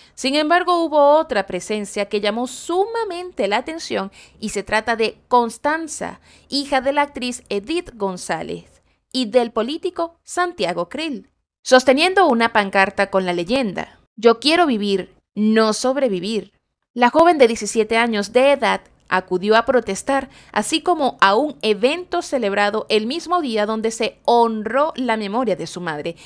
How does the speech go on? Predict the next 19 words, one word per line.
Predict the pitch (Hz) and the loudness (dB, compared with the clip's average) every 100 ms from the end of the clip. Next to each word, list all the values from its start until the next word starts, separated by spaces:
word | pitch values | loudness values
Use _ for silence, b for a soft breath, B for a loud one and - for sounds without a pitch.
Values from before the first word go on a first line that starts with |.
| B | B
quien | 220 214 | -4 -2
falleció | 226 226 220 - 262 254 | 0 0 0 0 -2 0
el | 233 208 | -2 -2
trece | - 285 339 349 | -2 -4 -2 -4
de | 302 | -6
junio | 294 359 311 185 - B B | -2 -2 -2 -6 -8 B B
de | 202 262 277 | 2 2 0
dos | 202 196 185 | -4 -4 -2
mil | 202 226 302 339 _ | -4 -4 -6 -10 _
diecinueve | 196 208 254 285 320 269 165 175 - B B | -8 0 0 0 -2 -2 -2 -6 -8 B B
a | 190 | -2
causa | 220 233 285 | 0 -2 -2
de | 277 277 | -4 -4
cáncer | - 233 214 233 220 | -2 -2 -2 -4 -6
de | - 202 226 - | -4 -4 -2 0
ovario. | 247 208 175 - - - - _ - | 0 2 -2 -2 -12 -14 -20 _ 0
Al | 240 | 2
respecto, | 262 269 359 349 370 370 | 4 2 0 2 0 0
Krill | 294 262 220 | -2 -2 -2